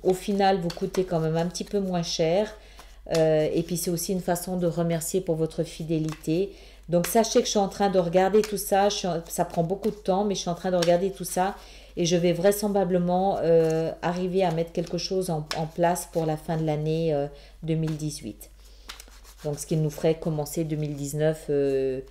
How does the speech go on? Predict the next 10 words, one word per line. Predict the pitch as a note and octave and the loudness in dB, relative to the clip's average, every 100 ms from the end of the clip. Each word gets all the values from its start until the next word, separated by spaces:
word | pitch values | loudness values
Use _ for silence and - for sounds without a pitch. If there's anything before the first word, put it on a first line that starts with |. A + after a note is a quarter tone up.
| - - - C#3+ | -18 -16 -10 -4
euh, | C3+ C3 C3 | -2 -2 -4
avec, | - C#3+ C#3+ C#3+ | -4 -2 -2 0
euh, | D3 C3+ C3+ - | 0 0 0 -2
avec | C#3 C#3+ - | -2 -2 -2
d'autres, | D3+ D3 - D3 | -6 -6 -6 -2
euh, | C3+ B2+ B2+ A#2+ C#2+ - - C#3 | 0 -2 -2 -4 -8 -12 -12 -4
d'autres, | D3+ D3+ - C#3+ C#3+ | -4 -4 -2 0 0
d'autres | D#3 D#3 E3 | -2 -2 -4
critères. | E3 D#3+ D3 B2+ - - - - - - - | -4 -8 -6 -6 -6 -10 -20 -20 -20 -8 2
Alors, | F3+ D3+ C3+ | 6 6 6